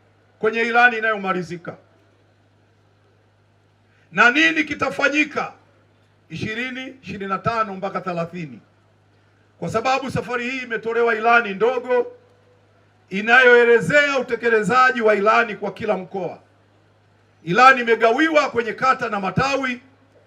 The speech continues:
na viongozi wengi tunayo. Kwa hiyo sitawapotezea muda kuelezea mambo hayo kwa kirefu,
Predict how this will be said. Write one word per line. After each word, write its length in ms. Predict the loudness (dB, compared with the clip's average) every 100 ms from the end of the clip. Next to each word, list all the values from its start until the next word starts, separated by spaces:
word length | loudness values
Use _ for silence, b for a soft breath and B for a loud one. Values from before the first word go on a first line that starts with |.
| _ _ _ _
na 120 | 0 0
viongozi 520 | 2 0 0 -2 0
wengi 420 | 4 4 2 -12
tunayo. 640 | -14 -4 0 2 2 -2 -14 _ _ _ _ _ _ _ _ _ _ _ _ _ _ _
Kwa 100 | -4
hiyo 120 | -2 -2
sitawapotezea 840 | -4 0 2 2 0 0 2 2
muda 400 | 2 2 4 2 -4 _ _ _ _ _ _
kuelezea 580 | -6 -2 -2 -4 -2 -4
mambo 280 | -2 -4 -4
hayo 280 | -2 -4 -4
kwa 160 | -8
kirefu, 480 | -10 -4 -2 -2 -8